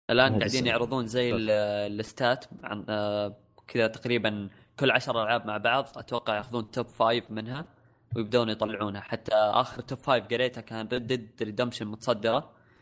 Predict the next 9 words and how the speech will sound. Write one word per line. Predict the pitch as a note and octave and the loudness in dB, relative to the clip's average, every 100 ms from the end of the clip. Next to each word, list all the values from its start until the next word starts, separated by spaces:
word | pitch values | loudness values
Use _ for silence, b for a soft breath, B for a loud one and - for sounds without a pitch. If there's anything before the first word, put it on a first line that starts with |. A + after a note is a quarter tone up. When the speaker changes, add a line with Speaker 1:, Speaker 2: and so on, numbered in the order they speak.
| b b | b b
Speaker 1:
كان | A#2+ | 0
في | C3+ | 2
تواجد | B2+ B2+ B2 A#2+ A2 A2 | 2 6 4 4 -4 -6
لبلاك | G#2+ G#2 G#2 A2 A#2 - | -4 -4 -4 -2 -2 -2
أوبس | A#2 - | -8 -6
ون | A#2 A#2+ B2 B2 | -4 -4 -4 -6
ومودرن | - G#2 G#2+ A#2 A2+ | -8 -6 -2 -2 0
وارفير | G#2+ G#2+ A2+ | -2 -2 -4
ثري، | - - A#2+ A#2+ | -6 -2 0 0